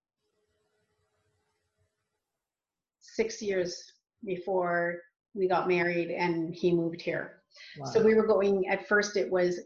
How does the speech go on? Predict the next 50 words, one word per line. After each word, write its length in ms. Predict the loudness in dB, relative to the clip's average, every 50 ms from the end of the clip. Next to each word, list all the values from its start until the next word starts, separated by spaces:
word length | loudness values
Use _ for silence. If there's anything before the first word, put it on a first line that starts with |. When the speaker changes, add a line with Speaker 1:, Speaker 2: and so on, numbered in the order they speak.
| -14 -12 -8
Speaker 1:
cou-, 180 | -8 -8 -8 -8 _ -4
every 300 | -2 0 2 4 4 4
eight 180 | 4 2 2 2
weeks, 440 | 2 2 2 2 2 0 -2 -2 0
and 100 | 2 2
then 140 | 2 0
it 80 | 0 2
got, 260 | 2 4 4 2 0 -4 -10 -16 _ -10
it 100 | -4 0
got 160 | 2 2 4 2
to 60 | 2
the 80 | 0
point 220 | 0 0 2 2 4
where 80 | 4
the 100 | 4 4
last 260 | 4 4 2 0 -2 -4
few 180 | -4 -4 -2
years 260 | -2 -2 -2 -2 -2
it 60 | -2 -2
was 180 | -2 -2 -4 -8 _ -4
every 220 | -2 0 4 4 4
other, 280 | 4 2 -2 -4 -6 -10 _ -4
every 240 | -2 0 2 2 2
month 400 | 4 4 4 4 2 0 0 0
one 180 | 0 2 2 2
of 120 | 2 0
us 180 | -2 -4 -4 -8
was 160 | -10 -10 -8
traveling. 460 | -4 -2 -2 -2 -2 -4 -8 -10 -10
So 140 | -8 -4 -2
every 340 | 0 2 4 4 4 6 6
other 220 | 4 4 2 2
month 260 | 2 2 2 0 -2 -4
one 160 | -4 -4 -4 -4
of 100 | -4 -4
us 160 | -6 -6 -6 -6
was 280 | -6 -6 -6 -10 _ _ -6 -2
visiting 400 | -2 0 0 0 -2 -2 -2 -2
the 140 | -4 -4
other 300 | -4 -2 -2 -2 -2 -4
in 240 | -4 -6 -6 -6 -4
their 140 | -4 -4 -4
respective 540 | -4 -6 -6 -4 -4 -4 -4 -4 -8 -8 -8 -12 -20 _ _ _ _ _ _ _ _ _ _ -2
homes, 500 | 0 0 0 -2 -6 -8 -10 -14 -20 _ _ -20 -20 -20 -20 -20 -20 -20 -20 _ _ _ _ _ _ _ _ _ -2
in 80 | 0 0
their 80 | 2
respective 480 | 0 -2 -2 -2 -2 -2 0 -2 -4 -4
communities. 680 | -2 0 2 4 6 4 4 2 0 -2 -4 -6 -10 -10 -6 -2
And 460 | 0 2 2 2 2 0 -2 -4 -8 -4
so 540 | 2 4 6 6 8 8 6 6 4 0